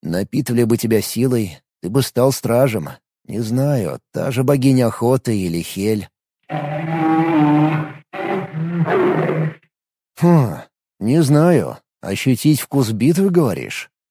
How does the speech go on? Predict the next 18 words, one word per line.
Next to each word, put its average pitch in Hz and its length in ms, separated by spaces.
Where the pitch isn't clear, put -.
Тут 104 240
никого 151 440
и 160 40
близко 156 400
достойных 156 500
тебя 113 300
не 101 80
осталось. 67 640
Сейчас 117 540
в - 80
тебе 151 260
плещется 147 520
моя 160 200
сила. 120 500
Ты 175 240
сотню 175 540
камнекрабов 139 640
раздавишь. 90 640